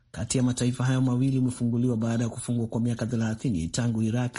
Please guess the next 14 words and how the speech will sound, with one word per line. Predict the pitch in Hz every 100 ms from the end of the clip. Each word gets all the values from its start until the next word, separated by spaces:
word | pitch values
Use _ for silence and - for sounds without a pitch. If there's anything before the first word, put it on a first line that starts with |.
| -
iliposhambuliwa | 90 117 127 - 117 110 120 110
Kuwait, | - 117 151 - - - - - _
ikionekana | 127 151 147 156
kuwa | 139 151
hatua | 139 139 127
kubwa | - 143 131
zaidi | 123 127 123
kufikia | 120 110 117 131
sasa | 113 160 160 -
kuelekea | 78 101 98 98 117 107 92
kurejesha | - 107 98 98 98 -
hali | 95 95 87 82
ya |
kawaida. | 85 85 87 95 87